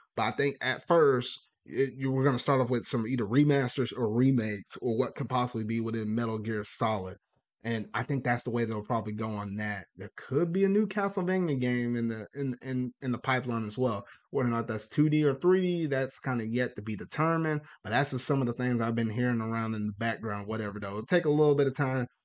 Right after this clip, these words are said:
to, you know, kinda see this stuff, especially coming off of the news of all the Silent Hill stuff.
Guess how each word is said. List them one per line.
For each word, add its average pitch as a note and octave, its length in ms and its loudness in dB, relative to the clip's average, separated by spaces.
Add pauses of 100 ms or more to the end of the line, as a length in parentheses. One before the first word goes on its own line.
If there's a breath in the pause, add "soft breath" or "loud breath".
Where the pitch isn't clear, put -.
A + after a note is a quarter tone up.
(140)
to, A#2 120 0
you A#2 180 0
know, A#2 160 4
kinda A#2+ 260 -2
see C3 200 0
this A#2 180 -2
stuff, - 240 -2
especially C3+ 420 -2
coming B2+ 240 -2
off A#2+ 200 -2
of A#2 60 -2
the A2 60 -4
news A2+ 300 0
of G#2 100 -6
all A2 120 -2
the G#2+ 80 -8
Silent G#2 320 -6
Hill D#3 220 4
stuff. D#3 320 2